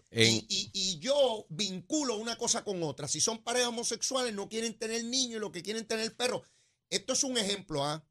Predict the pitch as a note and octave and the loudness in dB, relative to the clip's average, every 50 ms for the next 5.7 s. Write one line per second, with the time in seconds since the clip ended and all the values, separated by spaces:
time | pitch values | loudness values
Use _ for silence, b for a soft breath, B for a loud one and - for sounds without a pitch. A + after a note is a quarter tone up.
0 | _ - C#3 D3+ - G3+ G3 - G#3+ G3+ G3 - G#3 G#3 G#3+ G3+ F#3 E3+ D#3 D3+ | _ -8 -8 -2 -2 -2 -2 0 -2 -4 -2 -4 -4 -4 -4 -4 -2 -2 -2 -2
1 | - D#3+ D#3 C#3+ C3 - E3+ E3+ F3+ - F#3+ F#3 F3+ F#3+ G3+ G3+ G3 F3 D#3 C#3+ | -2 -2 -2 0 2 2 2 2 0 -2 -2 -2 -2 -2 -2 -2 -4 -4 -4 -4
2 | D3 E3 - F#3 E3 D3 C#3 B2 B2+ B2+ - F#3 F3+ F3+ - G#3 F#3 - - A3+ | -4 -4 -2 -2 -2 -2 -2 -4 -4 -2 -2 -2 -2 -2 -2 -2 -2 -2 -2 -2
3 | A3 A3 F#3 E3 C3 - D#3+ D3+ C3+ - D#3+ D3+ D#3 D#3+ A#3 C4+ D#4 C#4+ A#3+ - | -2 -2 -2 -2 -2 -4 -4 -6 -4 -2 -2 -2 0 0 -2 -2 -2 -4 -6 -8
4 | - G3 F#3 F#3 F#3+ F#3+ F#3 F#3+ F#3+ F#3+ F#3+ F#3 F#3 F3+ - A#3 A3 G3+ F3+ E3 | -8 -4 -2 -2 -2 -2 -2 -4 -2 -2 -2 -2 -2 -2 -2 -2 -2 -2 -2 -4
5 | G3 G3+ - C#4+ D4 C4+ C4+ A3+ E3+ D3 C#3 D3 D#3 | -4 -6 -4 -2 0 0 0 0 0 0 0 -2 -4